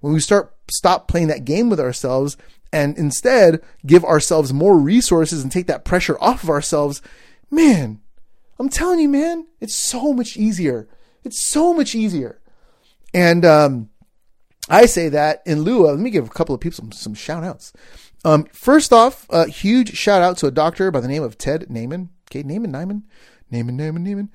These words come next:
Um, awesome guy. Okay. Um, he was a guy that, uh, when I first started ke-, doing keto, super dirty keto, and he kinda gave me a, a like or something like that on, uh,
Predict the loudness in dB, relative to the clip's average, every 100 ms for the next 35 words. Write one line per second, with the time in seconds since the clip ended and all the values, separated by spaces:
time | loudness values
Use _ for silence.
0 | -20 -8 -2 -2 -2 -12 _ _ -2 0
1 | -2 -6 -8 -6 -8 -12 _ _ -10 -4
2 | -2 -4 -8 -8 -4 -4 -6 -6 -4 -2
3 | 0 2 2 2 2 0 -2 -6 -8 -6
4 | -4 -4 -2 -4 -4 -4 -4 -6 -10 -6
5 | -6 -6 -4 -2 -2 -4 -8 -6 -6 -6
6 | -8 -4 -2 -2 -4 -6 -8 -8 -8 -10
7 | -8 -10 -12 _ _ _ _ -16 -10 -6
8 | -6 -8 -10 -10 -8 -10 -8 -6 -6 -6
9 | -10 -10 -10 -12 -12 -12 -12